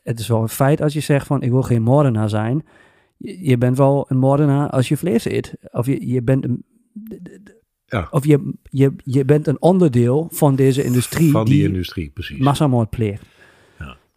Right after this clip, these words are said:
Speaker 1: Dus dat, dat
Speaker 2: Ja.
Speaker 1: vind ik wel dan nog een stukje makkelijker om te zeggen. Maar beter mens is, is, blijft een lastige.
Speaker 2: Is sowieso heel lastig. Is ook, eh, is ook <clears throat> waarschijnlijk, we hebben het geprobeerd, maar is ook geen eenduidig antwoord op te geven.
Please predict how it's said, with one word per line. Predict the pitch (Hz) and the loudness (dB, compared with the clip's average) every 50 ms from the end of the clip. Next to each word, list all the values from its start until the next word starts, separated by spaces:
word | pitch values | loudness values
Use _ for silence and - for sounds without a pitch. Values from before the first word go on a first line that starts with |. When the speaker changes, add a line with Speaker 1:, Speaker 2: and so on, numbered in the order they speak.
| _ _ | _ _
Speaker 1:
Dus | - 123 - - | -4 -4 -2 0
dat, | - 127 135 - | 0 -2 -2 -2
dat | - 127 135 131 131 | -4 -4 -4 -4 -4
Speaker 2:
Ja. | - - | -2 0
Speaker 1:
vind | - 151 147 | 0 2 2
ik | 143 127 | 2 2
wel | 135 135 139 135 | 0 0 2 2
dan | 135 135 135 135 | 2 2 2 2
nog | 135 135 113 - - | 0 0 -2 -4 -4
een | 127 123 117 | -4 -4 -4
stukje | - - 139 - - 123 | -4 -6 -6 -4 -2 0
makkelijker | 117 117 117 117 127 147 - 156 139 - 139 | 0 0 0 0 -2 -2 -2 -4 -4 -4 -4
om | 127 127 | -6 -4
te | 127 120 | -4 -2
zeggen. | 120 131 123 107 104 104 | -2 -2 -2 -2 -2 -4
Maar | 110 113 117 - _ _ _ _ _ _ _ _ _ _ | -4 -4 -6 -8 _ _ _ _ _ _ _ _ _ _
beter | - 135 139 147 135 | -4 -2 -2 0 -2
mens | 139 147 170 185 - | -2 -2 -2 -4 -6
is, | - 151 156 - - - - - - | -6 -8 -8 -8 -10 -14 -18 -14 -14
is, | 143 139 - - - 135 - | -14 -14 -14 -16 -16 -12 -8
blijft | 131 131 143 - - | -6 -4 -4 -4 -4
een | 127 | -4
lastige. | 123 123 113 - - - - - _ _ _ _ _ _ _ _ _ _ _ _ | -4 -4 -4 -6 -10 -18 -20 -20 _ _ _ _ _ _ _ _ _ _ _ _
Speaker 2:
Is | - 131 110 - | -4 -4 -2 -2
sowieso | - 107 98 92 90 90 92 87 | -2 -2 -2 0 -2 -2 -2 -2
heel | 82 80 87 78 | -4 -6 -8 -10
lastig. | 76 - - - - - - - | -12 -14 -16 -16 -18 -20 -14 -8
Is | 120 110 - - | -6 -4 -4 -2
ook, | 120 104 90 - - | -4 -4 -4 -6 -6
eh, | 101 95 95 92 - - | -6 -4 -4 -6 -6 -6
is | 98 82 | -6 -4
ook | 90 85 85 95 92 - _ _ _ _ _ _ | -6 -8 -8 -12 -18 -20 _ _ _ _ _ _
<clears throat> | - - - - - - - | -18 -16 -16 -18 -20 -18 -12
waarschijnlijk, | - 87 85 - - 110 104 101 95 95 92 - _ | -8 -8 -8 -4 -2 -2 0 0 -2 -2 -4 -6 _
we | 90 90 92 | -4 -2 0
hebben | 107 123 123 120 107 | 2 2 2 2 2
het | 110 104 - | 0 0 0
geprobeerd, | - - 101 - - 104 98 101 104 104 104 104 - | -2 -6 -6 -4 -2 -2 0 2 2 0 0 -2 -4
maar | 104 98 95 92 95 98 110 | -4 -2 -2 -2 -2 -4 -4
is | 101 - - | -4 -4 -4
ook | 98 - - | -6 -8 -6
geen | - 107 98 95 | -4 -4 -4 -2
eenduidig | 98 101 98 95 95 98 98 98 92 87 | -2 -2 -2 -2 -2 -2 0 -2 -2 -4
antwoord | 87 92 101 92 92 92 90 - | -4 -6 -6 -4 -4 -6 -6 -6
op | 95 90 | -10 -12
te | - 90 | -12 -12
geven. | - - 104 101 107 104 - 131 139 | -8 -4 -2 -2 -2 -2 -4 -10 -14